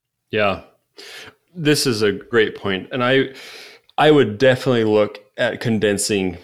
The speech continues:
your schedule if you're booked more than a couple weeks out. I'm kind of skeptical of the schedule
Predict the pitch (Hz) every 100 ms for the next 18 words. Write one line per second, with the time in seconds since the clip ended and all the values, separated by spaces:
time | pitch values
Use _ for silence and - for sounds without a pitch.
0 | - 127 110 - 104 98 95 107 95 101
1 | - 101 98 98 95 - 95 92 90 -
2 | 87 - _ _ 127 127 120 127 131 135
3 | - - - 120 - 113 104 98 95 -
4 | _ _ _ _ - 120 101 101 98 -
5 | 113 107 104 98 92